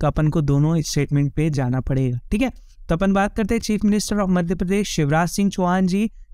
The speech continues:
Union Minister of जल शक्ति गजेंद्र सिंह शेखावत जी इसमें, में,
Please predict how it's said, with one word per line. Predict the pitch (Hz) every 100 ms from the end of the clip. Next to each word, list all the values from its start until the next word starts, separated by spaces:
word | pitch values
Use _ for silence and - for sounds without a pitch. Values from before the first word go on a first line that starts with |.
| 156
Union | 165 190 214
Minister | 202 202 - 202
of | 185
जल | 143 170
शक्ति | 190 202 - 196 214 - - -
गजेंद्र | 147 151 170 202 208
सिंह | - 208
शेखावत | 196 - 156 165 170 190
जी | 165 151 - - - -
इसमें, | 165 - 196 196
में, | 165 160 156